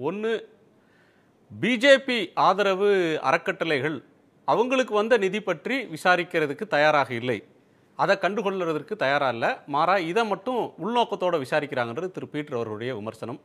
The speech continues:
அதற்கு உங்களுடைய பதில். ரெண்டாவது, சைனா ஊடுருவல், அது சம்பந்தமாக காங்கிரஸ் எழுப்பிய விமர்சனம், அதற்கு பொறுத்து கொள்ள முடியாம இந்த செய்றீங்க அப்படின்றது ரெண்டாவது உங்க குற்றச்சாட்டு.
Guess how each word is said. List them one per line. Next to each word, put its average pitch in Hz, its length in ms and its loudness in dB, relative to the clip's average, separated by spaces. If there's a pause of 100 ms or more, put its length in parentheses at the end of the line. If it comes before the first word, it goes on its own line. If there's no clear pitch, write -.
அதற்கு 143 500 -6
உங்களுடைய 110 340 -4
பதில். 98 260 -6 (520)
ரெண்டாவது, 220 500 0 (160)
சைனா 262 560 2 (140)
ஊடுருவல், 196 560 0 (220)
அது 165 220 0
சம்பந்தமாக 226 880 2 (500)
காங்கிரஸ் 220 420 4
எழுப்பிய 170 300 -2
விமர்சனம், 156 500 -6 (340)
அதற்கு 262 480 6 (680)
பொறுத்து 262 300 4
கொள்ள 240 220 6
முடியாம 196 520 4 (100)
இந்த 170 380 0
செய்றீங்க 160 520 2
அப்படின்றது 147 640 -2
ரெண்டாவது 165 420 2
உங்க 143 200 -6
குற்றச்சாட்டு. 135 640 -6